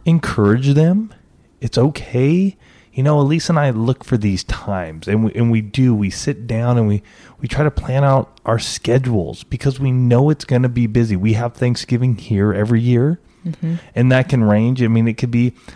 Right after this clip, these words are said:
Speaker 1: as few as eight of us, but it's been as many as, I think, sixteen or so.
Speaker 2: Yeah.
Speaker 1: You know, so it can get fairly large as well. I think this year is gonna be smaller,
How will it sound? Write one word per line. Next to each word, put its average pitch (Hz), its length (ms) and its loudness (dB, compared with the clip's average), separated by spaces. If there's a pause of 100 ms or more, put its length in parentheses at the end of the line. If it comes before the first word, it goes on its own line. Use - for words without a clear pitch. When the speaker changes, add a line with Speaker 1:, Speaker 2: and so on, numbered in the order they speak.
(240)
Speaker 1:
as 117 160 -2
few 127 300 4
as 101 220 0
eight 110 180 2
of 131 100 2
us, 160 200 0
but - 260 -4
it's 139 220 -8
been 175 160 2
as 113 120 0
many 110 300 2
as, 104 120 0
I 101 100 0
think, 110 200 -4
sixteen - 680 -4
or 143 80 2
so. 151 420 0 (180)
Speaker 2:
Yeah. 175 280 -6 (180)
Speaker 1:
You 160 120 0
know, 160 100 2
so 170 160 0
it 160 60 -2
can 180 120 0
get 160 280 -2
fairly 147 340 0
large 104 380 0
as 123 120 0
well. 104 420 0
I 120 120 0
think 131 160 0
this 123 180 -2
year 131 80 0
is 117 60 -2
gonna 117 140 2
be 110 100 0
smaller, 113 600 -2